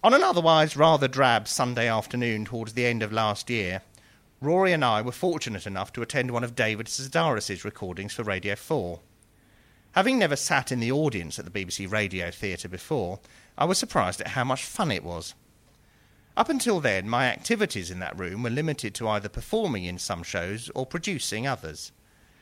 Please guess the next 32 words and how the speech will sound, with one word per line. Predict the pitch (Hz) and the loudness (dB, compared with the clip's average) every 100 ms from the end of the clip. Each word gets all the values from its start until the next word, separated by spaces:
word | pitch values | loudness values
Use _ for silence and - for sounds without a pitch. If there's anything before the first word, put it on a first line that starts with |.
| _ _ - | _ _ -4
The | |
first | - 233 233 - | 4 6 6 0
of | 82 | -6
those | 85 87 | -6 -6
two | - 104 95 113 | -6 -6 -6 -6
is | 113 - | -6 -4
the | |
more | 104 123 160 90 | -2 0 0 0
enjoyable, | 80 90 82 95 156 | -4 -6 -6 -4 -4
but | 170 233 | -4 -2
neither | 320 269 117 | -2 -2 -4
is | 110 117 | -6 -2
really | 127 92 | -2 -2
a | 85 | -6
barrel | 87 82 82 | -6 -4 -4
of | 82 | -6
laughs, | 92 87 113 - - - - - | -6 -4 -4 -6 -12 -16 -20 -10
and | 151 | -4
so | 147 175 | 2 2
nestling | 180 190 - 196 175 | 4 2 2 0 2
down | 135 131 143 | 2 2 2
in | 131 | 2
our | 135 135 | 2 2
rather | 143 151 143 | 4 4 4
uncomfortable | 135 135 127 135 135 135 | 0 0 -2 -2 -4 -6
seats | - 135 107 - | -2 -2 -2 -6
to | |
watch | 123 - | -6 -4
a | |
show | 117 160 156 | 0 2 2
being | 101 95 90 | 2 -4 -4
recorded | 87 98 90 98 | -8 -8 -6 -6